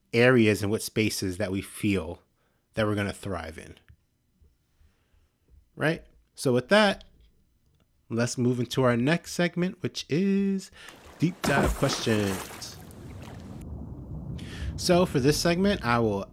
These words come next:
ask a prompt created by Obsidian. Uh, the prompt will consist of two questions, like you guys know. The first will be a lighter question or a question that will get us thinking, and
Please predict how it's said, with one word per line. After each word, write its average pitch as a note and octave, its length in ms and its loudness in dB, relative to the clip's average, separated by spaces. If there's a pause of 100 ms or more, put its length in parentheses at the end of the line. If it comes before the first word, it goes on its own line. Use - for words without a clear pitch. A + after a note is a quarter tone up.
ask G#2 340 -4
a B2 40 -2
prompt F3 440 4 (200)
created G2 240 0
by F2+ 140 -4
Obsidian. D3+ 580 0 (340)
Uh, A2 140 -2
the G#2 80 -4
prompt B2+ 240 -2
will G#2+ 80 0
consist - 340 -4
of G2+ 120 -8
two G#2+ 120 0
questions, C#3+ 520 0
like F#2 120 -6
you G2 120 -6
guys G2+ 260 -6
know. D#3 340 2 (240)
The A2 100 -4
first C3 280 0
will B2 80 2
be A2+ 140 4
a G#2+ 40 0
lighter D3+ 300 2
question C#3+ 840 2
or A2 220 0
a F#2+ 60 -6
question A2 880 -2
that G2+ 180 -6
will G2 80 -6
get G2+ 140 -2
us F#2+ 120 -4
thinking, C#3 520 2 (340)
and G#2+ 460 -2